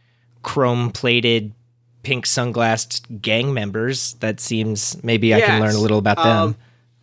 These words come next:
Speaker 2: yes, actually, one very close to the, very close to, uh, the bo-, like, the e-, the end. There is, uh, you see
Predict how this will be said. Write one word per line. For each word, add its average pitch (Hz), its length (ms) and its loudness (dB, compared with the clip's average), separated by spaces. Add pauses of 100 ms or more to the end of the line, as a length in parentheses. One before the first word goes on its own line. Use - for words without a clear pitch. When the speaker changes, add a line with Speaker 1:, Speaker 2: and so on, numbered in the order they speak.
(180)
Speaker 2:
yes, 160 560 -2
actually, 170 400 2
one 165 400 0
very 226 320 0
close 208 380 0
to 196 140 0
the, 165 260 0
very 175 280 2
close 165 440 -2
to, 143 540 2 (560)
uh, 127 420 2 (680)
the 139 260 0
bo-, 131 360 2
like, 135 260 -2
the 143 200 0
e-, 123 320 0
the 180 260 0
end. 165 640 -2 (920)
There 170 340 2
is, 175 440 -2
uh, 147 420 2
you 143 200 -8
see 196 500 0